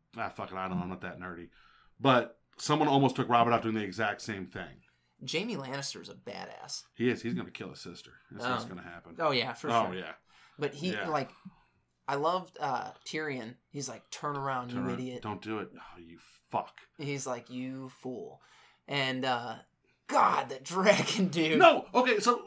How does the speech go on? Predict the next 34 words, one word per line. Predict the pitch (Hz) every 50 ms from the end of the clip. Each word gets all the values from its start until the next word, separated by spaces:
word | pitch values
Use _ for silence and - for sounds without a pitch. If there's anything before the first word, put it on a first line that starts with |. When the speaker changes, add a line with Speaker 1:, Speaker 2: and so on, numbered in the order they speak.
| 202
Speaker 1:
so | - 220 208 185
they | - 160 202 226
did | 240 233 208 185
such | 202 202 170
a | 165
good | 139 165 170 147
job | 165 160 147
of | 123
putting | - 143 131 123 110
three | - - - 135 156 175 185
characters | 185 - 185 165 151 139 131 - 123 113 110 -
I | 92 104 117 135
care | 131 - - 135 127 123
about | 113 98 110 101 98 98 95 - _ -
in | 107 107
such | - - - 127 127 - -
peril | - - 143 139 120 104 95 90 80 - - - - - - - -
that | - 117
I | 127 123
was | 120
like, | 127 123 123
"There's | 123 120 117 104 101
no | 113 127 131 127
way | 123 123 120 117
that | 110 104
one | 107 110 107
of | 107
them's | 107 95 87
not | 104 104 101 104 98 92
dying | 101 95 95 95 90 87 87 87 87
Speaker 2:
I | 131 135 139
Speaker 1:
right | 139
now." | 135 135
Speaker 2:
know. | 135 127 127 127 131 123 117 117 110 98